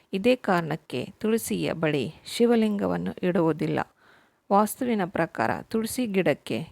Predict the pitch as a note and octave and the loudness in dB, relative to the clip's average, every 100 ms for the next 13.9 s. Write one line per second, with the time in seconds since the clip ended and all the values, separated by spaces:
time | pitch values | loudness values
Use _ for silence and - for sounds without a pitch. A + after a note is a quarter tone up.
0 | - - G#3+ - B3 G3+ F3+ C#3+ C3+ B2 | -8 -2 -2 0 0 2 0 0 0 0
1 | - - - - - - - - _ _ | -2 -12 -14 -12 -10 -10 -12 -16 _ _
2 | _ _ _ - - F#3+ - A#3 G#3+ F3 | _ _ _ -8 0 0 2 2 2 0
3 | F3 F3 - G3 G#3 - A#3 G3+ F3 D#3+ | -4 -8 -6 -4 -4 -4 -2 -2 -2 -2
4 | E3 G3+ _ _ - G3 G3 A3+ A3 G#3 | -4 -4 _ _ -6 -2 0 2 0 0
5 | F#3 F3 E3+ D#3 D#3 E3+ D3+ F#3 F3+ - | -2 -2 -2 -4 -4 -6 -4 -2 -4 -4
6 | D#3 D3+ - _ _ G3+ F#3 F#3+ F#3+ F#3+ | -4 -4 -8 _ _ -6 -2 -4 -2 -2
7 | F#3 F#3 F#3+ - F#3+ - - B3 G3+ E3+ | -2 -2 -4 -4 -4 -4 -6 -4 -2 -4
8 | G#3 - - _ - G#3+ G3+ A#3 A#3 - | -6 -10 -20 _ -8 -4 -2 0 0 -2
9 | G#3 F3+ E3+ - - D3 B2+ - _ F3+ | 0 -2 -2 -6 -6 -4 -6 -10 _ -4
10 | F#3+ F3 F3+ F3+ - _ _ - G#3 A3+ | -2 -2 -4 -4 -10 _ _ -2 0 2
11 | A#3 _ _ _ _ _ _ _ - A3 | 0 _ _ _ _ _ _ _ -8 -2
12 | A3+ - G3 E3 D#3 F3+ - F#3 F#3 - | -2 0 0 0 -4 -8 -4 -2 0 0
13 | G3+ G3 F#3 - - F3 F#3+ F#3 F3 | -2 0 -2 -2 -4 -2 0 0 -2